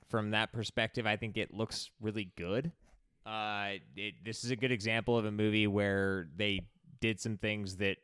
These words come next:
like, might feel a little B, but they work a hell of a lot better than trying to go big with it and having it look like shit when you're, I don't know, thirty years down the road.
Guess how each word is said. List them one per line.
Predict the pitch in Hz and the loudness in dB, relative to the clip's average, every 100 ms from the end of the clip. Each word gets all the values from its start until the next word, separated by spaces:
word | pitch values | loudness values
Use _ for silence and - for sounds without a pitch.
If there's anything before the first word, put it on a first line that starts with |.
| - | -8
like, | 95 92 85 | -4 -4 -4
might | 90 101 107 - | 0 2 0 -4
feel | - 113 117 113 | -8 0 2 2
a | 107 | 2
little | 110 104 | 2 0
B, | 104 92 101 113 | -2 -4 -2 -2
but | 101 | -2
they | 98 | -2
work | 98 104 - | 0 -2 -2
a | 95 | -2
hell | 90 107 104 | 0 2 4
of | |
a | 98 | 4
lot | 98 98 | 2 0
better | 101 101 101 | 0 0 -2
than | 101 | -4
trying | 95 101 98 | -2 -2 0
to | |
go | 95 92 | 0 0
big | - 90 90 | -2 -4 -2
with | 104 98 | -2 0
it | 104 107 | 0 0
and | - 98 92 90 87 | -2 -4 -4 -6 -2
having | 95 95 | -2 0
it | 95 | -2
look | 95 101 92 | -2 -4 -4
like | 92 | -8
shit | - - 98 107 | -4 -2 0 0
when | 101 98 90 | -2 -8 -6
you're, | 92 92 90 - - _ _ _ | -6 -6 -6 -12 -20 _ _ _
I | - 87 | -4 -2
don't | 82 | -2
know, | 82 87 - | -4 -4 -4
thirty | 95 92 | -2 -2
years | 92 92 92 92 | -2 0 0 -2
down | 90 92 90 | 0 -2 -2
the | |
road. | 85 90 98 104 | 0 2 2 0